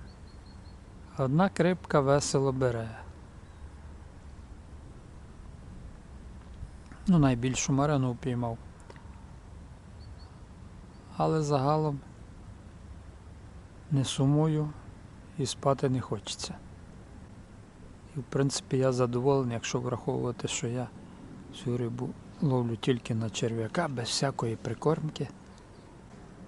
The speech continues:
то це досить є непогано. Практично як зимова риболовля.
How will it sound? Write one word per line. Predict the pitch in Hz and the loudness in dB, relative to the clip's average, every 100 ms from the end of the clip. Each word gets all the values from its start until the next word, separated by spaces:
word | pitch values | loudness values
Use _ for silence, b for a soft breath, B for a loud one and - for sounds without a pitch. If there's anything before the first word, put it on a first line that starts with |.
| - - - - - - - - | -16 -18 -18 -18 -20 -20 -20 -10
то | - 120 | -4 -4
це | - 147 139 | 0 2 2
досить | 131 131 - 135 - 143 | 2 0 0 -4 -4 -2
є | 127 | 0
непогано. | 123 123 120 - 120 110 113 113 113 131 170 - - - - - - - - - - - - - - - - - - | 2 -2 -4 -4 -2 -2 -2 -2 0 0 0 -4 -16 -16 -16 -14 -16 -16 -16 -16 -16 -16 -14 -16 -16 -14 -12 -10 -2
Практично | 151 - 196 165 - 147 | -2 0 -2 0 4 6
як | 143 | 6
зимова | 131 139 143 139 135 | 6 6 8 10 8
риболовля. | 127 123 123 107 110 110 | 6 4 4 2 -2 -6